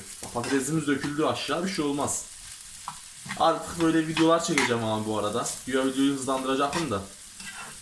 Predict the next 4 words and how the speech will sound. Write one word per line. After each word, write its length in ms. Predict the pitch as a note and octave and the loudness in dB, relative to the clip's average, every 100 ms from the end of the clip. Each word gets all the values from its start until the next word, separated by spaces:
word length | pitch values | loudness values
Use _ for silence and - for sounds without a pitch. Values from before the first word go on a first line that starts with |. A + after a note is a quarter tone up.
| - - - - | -16 -8 -6 -4
Hızlandırmayacağım. 720 | G#2+ A2+ A#2 A#2+ G#2+ F2+ F2+ - - _ _ - - - - - - - | 0 0 2 2 2 2 0 -4 -12 _ _ -8 -8 -10 -18 -18 -12 2
Abi 320 | C3 C3+ G#2+ G#2 - - | 6 6 4 0 -6 -12
yemeğimiz 540 | - D3 C3+ A#2+ C3+ C3+ | 0 2 6 4 4 4
hazır. 420 | C3 - G#2 - | 2 2 -4 -2